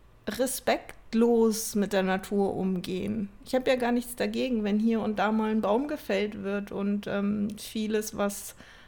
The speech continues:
ähm, in den Wäldern gemacht wird, macht ja auch irgendwie Sinn, ja, oder, ja. Aber momentan hat das einfach ein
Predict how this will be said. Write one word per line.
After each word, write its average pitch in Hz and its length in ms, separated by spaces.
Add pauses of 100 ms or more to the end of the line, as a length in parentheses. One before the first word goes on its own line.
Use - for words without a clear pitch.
(280)
ähm, 190 580 (280)
in 196 140
den 196 220
Wäldern 202 720 (280)
gemacht 202 580
wird, 202 360 (800)
macht 190 300
ja - 140
auch 190 220
irgendwie 214 720
Sinn, 202 760 (160)
ja, 190 260
oder, 180 440 (500)
ja. 196 440 (1400)
Aber 196 200
momentan 202 580
hat 208 120
das 202 100
einfach 214 360
ein 180 160